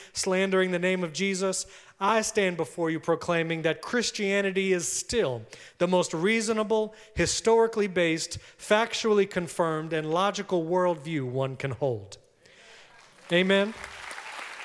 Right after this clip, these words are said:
Christianity is still the most reasonable, historically based, factually confirmed, and logical worldview one can hold.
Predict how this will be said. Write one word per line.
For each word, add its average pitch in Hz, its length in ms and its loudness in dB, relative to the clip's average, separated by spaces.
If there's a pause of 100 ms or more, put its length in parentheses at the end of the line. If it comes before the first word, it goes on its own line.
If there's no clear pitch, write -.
(3750)
Christianity 202 720 0
is 160 120 0
still 233 520 2
the 180 120 2
most 202 440 0
reasonable, 139 640 -4
historically 214 800 0
based, 147 380 0
factually 185 680 -2
confirmed, 147 540 -4
and 139 180 -2
logical 170 480 -2
worldview 147 600 0
one 147 220 -6
can 147 160 -12
hold. 117 400 -14